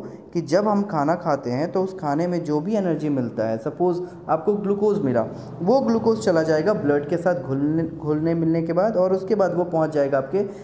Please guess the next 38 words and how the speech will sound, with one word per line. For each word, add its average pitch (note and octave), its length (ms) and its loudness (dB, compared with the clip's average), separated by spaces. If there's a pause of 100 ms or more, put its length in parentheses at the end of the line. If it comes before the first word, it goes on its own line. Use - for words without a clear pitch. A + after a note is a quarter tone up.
(160)
सेल्स G#3+ 280 4
में। B2+ 140 0 (360)
सेल्स B3+ 300 2
में C4 140 2
क्या B3 120 4
होता A3 380 2
है G3 100 0
कि G3+ 180 -4 (160)
इस G3+ 140 2
ग्लूकोज F3+ 420 0
को G3 140 -2
फिर G3 240 2
बर्न C#3+ 240 4
करना D3+ 300 2
रहता C#3 400 2
है, F#3 100 4
और D#3 180 2
ये E3 100 2
बर्न F#3+ 320 2
तब G3 180 2
होता G3 240 2
है G#3 440 -4
जब F3+ 180 2
हम G#3 160 2
सांस E3 340 0
लेते C#3+ 220 -2
हैं D3 60 0
यानी G3+ 160 0
ऑक्सीजन। B2 500 -2 (280)
तो D#3+ 60 0
जैसे E3 320 2
ही C4+ 60 4
हम B3 140 4
ऑक्सीजन D3 520 0
लेंगे B2+ 360 2 (380)
तो G#3+ 120 6 (240)
उस G#3 220 -4
ऑक्सीजन C#3+ 520 0